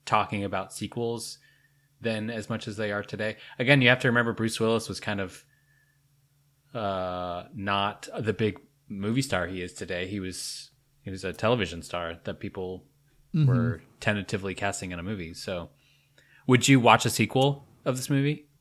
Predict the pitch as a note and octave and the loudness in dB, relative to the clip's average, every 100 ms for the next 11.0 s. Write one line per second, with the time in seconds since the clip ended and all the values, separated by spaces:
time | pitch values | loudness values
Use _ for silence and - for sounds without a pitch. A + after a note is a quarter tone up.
0 | - A2 A2 G#2+ - A2 A2 C3 - _ | 2 2 4 2 2 -2 -2 -4 -10 _
1 | _ _ _ _ _ _ _ _ _ C#3 | _ _ _ _ _ _ _ _ _ 2
2 | D3 D3+ D3 C#3+ D3+ D3 E3+ C#3 C3 - | 4 8 8 8 6 4 4 4 2 4
3 | A#2 B2 - G#2+ G#2+ B2 - C#3+ - - | 4 4 2 2 4 4 6 8 10 10
4 | A#3 - A#3+ - A3 C#3+ D#3 D3 C#3+ E3+ | 8 12 10 12 8 10 10 8 6 6
5 | D3+ E3+ E3+ F3 E3 - - - - - | 8 8 10 10 8 4 0 -2 -4 8
6 | G3 - G3 F#3 G3+ F3+ - F3 E3+ D#3 | 8 10 10 10 8 8 8 8 8 6
7 | - D#3 D3 E3 F#3+ G#3 D#3+ G3 F3 - | 6 4 8 6 6 4 6 4 4 2
8 | - F3+ - C#3+ - C#3+ - - - - | 0 -6 -4 -8 -6 -8 -8 -14 -14 2
9 | E3+ - F3 - - - - - - - | 2 4 2 0 -2 -4 -12 -16 -18 -18
10 | - - - C#3+ D3+ D3 D3 D3 D3 | -20 -18 4 8 10 10 10 8 8